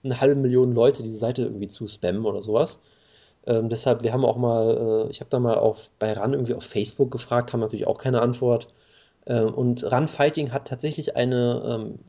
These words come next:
jetzt muss ich nachgucken, wie das heißt, es hat auch noch so einen tollen Namen.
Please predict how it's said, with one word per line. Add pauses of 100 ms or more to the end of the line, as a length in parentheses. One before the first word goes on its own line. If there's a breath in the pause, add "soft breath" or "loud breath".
jetzt
muss
ich
nachgucken,
wie
das
heißt,
es
hat
auch
noch
so
einen
tollen
Namen.